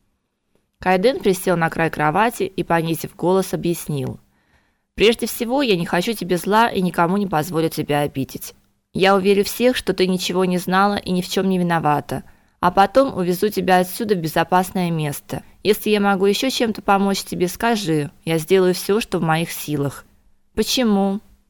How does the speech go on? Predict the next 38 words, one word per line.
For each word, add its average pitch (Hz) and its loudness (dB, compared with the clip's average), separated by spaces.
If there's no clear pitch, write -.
"Потому 190 4
что 220 -2
мне 202 2
тоже 233 4
нужна 175 0
твоя 170 0
помощь. 156 -2
Не 220 2
лично 226 0
мне, 156 -2
всему 196 0
моему 196 0
народу". 170 0
"Но 147 -2
что - -4
я 180 4
могу 185 2
сделать 202 2
для 151 0
вас?" 147 -4
"Остановить 214 0
болото, 190 4
которое 175 2
с 180 -8
каждым 180 2
годом 226 2
все 185 -2
ближе 208 0
подступает 175 -2
к - -18
поселку 220 2
и - -2
скоро 185 2
вытеснит 185 -2
нас 180 0
с - -10
нашей 175 0
земли. 156 0